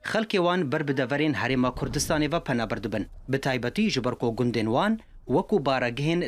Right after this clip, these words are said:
leşkeriyên demkî ji balê hêzên Iraqê û pêşmergeyan ve têne bikar anîn.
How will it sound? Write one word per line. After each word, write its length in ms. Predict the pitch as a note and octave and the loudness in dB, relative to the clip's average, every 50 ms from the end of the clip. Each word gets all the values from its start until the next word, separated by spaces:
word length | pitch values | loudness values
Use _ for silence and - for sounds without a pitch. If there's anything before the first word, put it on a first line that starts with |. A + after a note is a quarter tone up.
| A#2+ A2+ | 0 0
leşkeriyên 640 | A#2 A#2 - - - C3+ A#2+ A#2 A2 G#2 G2+ G#2 G#2 | 0 0 -2 -2 -2 -2 -2 0 -2 -2 -2 0 0
demkî 460 | B2 A#2+ A#2+ - - G#3 A#3 - B2+ | 0 -2 -2 0 2 0 0 0 0
ji 120 | - C3 | -2 0
balê 240 | A2+ A#2+ A#2 A2+ G#2+ | 0 0 0 0 0
hêzên 340 | F#2 A#2+ B2+ G#2+ A#2 G#2+ - | 0 0 0 0 -2 -2 0
Iraqê 400 | C#3 D3+ E3+ F#3+ F3+ - - G3 | 0 0 0 0 0 -2 -2 -2
û 160 | - C#3+ C3 | -2 -2 -2
pêşmergeyan 680 | - C3+ - - B2 A#2 A#2+ A#2 D#3 F#3+ G3+ G3 F#3+ F3+ | -2 -2 -2 0 0 0 0 0 2 2 2 2 2 2
ve 100 | G#3 G#3+ G#3+ - - - - - - - | 0 0 0 -4 -14 -20 -20 -20 -12 -2
têne 260 | - F#3 D3 C3+ C3+ C3+ | 0 2 2 2 2 0
bikar 260 | D3+ - - C#3+ - | 0 -2 -2 -4 -2
anîn. 340 | - - B2 A#2+ A2+ G2 | -2 0 0 0 0 -2